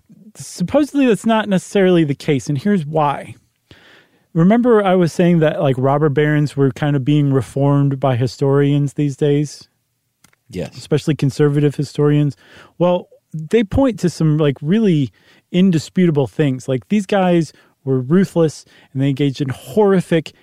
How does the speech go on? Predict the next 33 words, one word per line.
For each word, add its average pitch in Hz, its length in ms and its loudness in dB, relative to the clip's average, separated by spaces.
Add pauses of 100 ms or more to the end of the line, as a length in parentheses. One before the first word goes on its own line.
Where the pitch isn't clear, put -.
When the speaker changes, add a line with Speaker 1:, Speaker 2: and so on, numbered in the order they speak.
(120)
Speaker 1:
anti-competitive, 147 1160 0 (520)
uh, 127 220 -4 (720)
kind 262 260 0
of 185 80 -2
anti-capitalist 156 1080 0
tactics - 760 -6 (560)
to, 147 160 -2
to 127 260 -6
get 160 280 -2
those, 127 400 -2
the 135 220 -2
wealth. 131 440 -2
And 135 120 -2
they 135 100 0
did 180 200 0
it 180 140 2
on 151 140 0
the 139 80 -2
backs 139 420 -2
of 123 180 -2
workers 135 440 -2
who 143 40 -4
they 131 100 0
took 131 220 -6
advantage 131 560 -2
of 123 220 -6
and 127 80 -4
didn't 135 240 -2
pay 147 180 0
very 131 260 0
well 123 340 -2
and, 117 180 -6 (380)
um, 120 260 -6